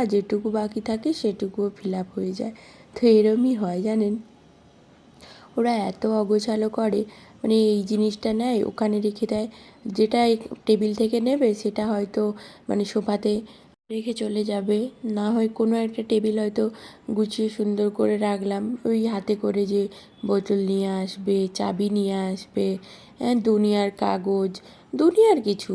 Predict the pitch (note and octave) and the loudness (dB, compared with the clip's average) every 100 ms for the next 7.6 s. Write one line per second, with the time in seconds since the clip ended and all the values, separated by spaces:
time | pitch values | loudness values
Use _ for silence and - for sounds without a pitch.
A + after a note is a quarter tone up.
0 | - - A#3 A3 - F#3 F#3+ F#3+ F#3+ F#3+ | 0 2 2 0 -6 -2 -2 -2 -2 -4
1 | G3+ G#3 G#3+ - G#3 G3 A3 A3 G#3+ A3 | -2 0 -2 0 -4 -2 -8 -4 -2 -2
2 | A#3 B3 C4+ C#4 F4+ G#3 - - - - | -2 -4 -6 -4 -4 -6 -10 -20 -20 -10
3 | - A#3 G#3 - G3 G3 F#3+ G3+ F#3 F#3 | -2 0 0 -2 -4 -2 -2 -2 0 0
4 | F#3 F#3+ F#3 F#3+ - G3+ - - - - | -2 -2 -4 -6 -6 -8 -10 -18 -16 -16
5 | - - C4 B3 A#3 A3+ G#3 G#3 G3+ F#3+ | -10 0 2 2 2 2 2 2 -2 -2
6 | G3+ G#3 G#3 G3 F#3+ F#3 F#3+ F#3 F#3+ F#3+ | -2 0 0 0 -2 -4 -4 -2 -4 -4
7 | F#3 F#3 F#3 F3+ F3+ | -4 -2 -2 -2 -2